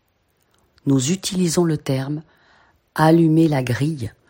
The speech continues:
lorsque nous parlons de l'énergisation de l'humanité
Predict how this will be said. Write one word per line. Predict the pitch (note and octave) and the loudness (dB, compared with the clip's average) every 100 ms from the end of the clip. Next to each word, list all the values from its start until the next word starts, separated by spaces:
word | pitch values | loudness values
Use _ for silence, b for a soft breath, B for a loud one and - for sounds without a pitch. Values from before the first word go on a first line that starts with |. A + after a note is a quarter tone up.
| b b | b b
lorsque | - C3+ - C#3+ | -2 -2 -2 -2
nous | B2+ | -2
parlons | B2 - D3 D#3 F#3 | 0 0 2 2 0
de | G3+ C3+ | -2 -4
l'énergisation | B2 C3 F3+ F3+ F3 D3 C3+ D#3+ C#3 C3+ - - - A#3 B3 F#3 | -2 -2 0 0 -2 -4 -8 -6 -4 -6 -4 -8 -6 -6 -6 -6
de | C3 | -4
l'humanité | C#3+ F3+ E3+ D#3 D3+ - G3+ | -2 0 0 0 -2 -6 -12